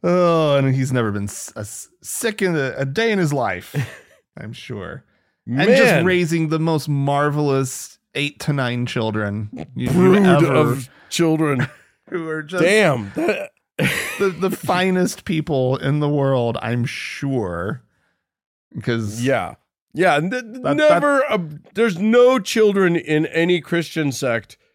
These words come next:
Speaker 2: with drug problems or,
Speaker 1: No,
Speaker 2: you know.
Speaker 1: never. Well,
Speaker 2: Certainly
Speaker 1: it
Speaker 2: not. Certainly not the preacher's kid. The preacher's kid doesn't.
Speaker 1: <laughs>
Speaker 2: They, they're the ones that always turn out perfect. So
Speaker 1: Uh, it's a great, great strategy too. Like, just have tons of kids so you can pay t-,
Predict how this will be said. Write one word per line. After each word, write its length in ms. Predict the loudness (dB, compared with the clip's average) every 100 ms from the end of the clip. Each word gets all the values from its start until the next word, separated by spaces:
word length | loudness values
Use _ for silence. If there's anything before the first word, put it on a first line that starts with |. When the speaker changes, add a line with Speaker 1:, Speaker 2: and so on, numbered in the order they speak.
| _ _
Speaker 2:
with 200 | -6 -4
drug 320 | 0 0 0 0
problems 600 | 0 0 -2 -4 -4 -4
or, 240 | -4 -2
Speaker 1:
No, 240 | -2 -2
Speaker 2:
you 60 | -2
know. 120 | -4
Speaker 1:
never. 300 | -6 -10 -12 _ _ -18 -4
Well, 100 | 0
Speaker 2:
Certainly 280 | 0 2 4
Speaker 1:
it 40 |
Speaker 2:
not. 300 | 4 0 -4 -10
Certainly 340 | -2 0 2
not 180 | 4 2
the 60 | 0
preacher's 460 | 0 0 2 -2 -2
kid. 380 | -4 -4 -8 _ -8 -6
The 80 | -4
preacher's 440 | -2 -2 2 0 2
kid 220 | 0 2
doesn't. 340 | 0 0 -4 -8 -20 -10
Speaker 1:
<laughs> 80 | 0
Speaker 2:
They, 200 | 2 2
they're 300 | 0 2 2
the 80 | 2
ones 200 | 0 0
that 80 | -2
always 200 | -2 -2
turn 180 | -4 -2
out 180 | -4 -4
perfect. 480 | -8 -6 -10 -12
So 300 | -12 -10 -6
Speaker 1:
Uh, 840 | -6 -4 -4 -4 -2 -2 -2 -2 -4
it's 140 | -6
a 60 | -4
great, 400 | -4 -4 -8 -8
great 220 | -6 -6
strategy 460 | -4 -2 -2 -4 -8
too. 260 | -8 -10
Like, 160 | -8 -10
just 180 | -10 -6
have 240 | -6 -6
tons 400 | -10 -4 -2 -2
of 80 | -4
kids 360 | -4 -4 -4 -6
so 100 | -8
you 100 | -8
can 160 | -10
pay 180 | -10 -12
t-, 180 | -14 -10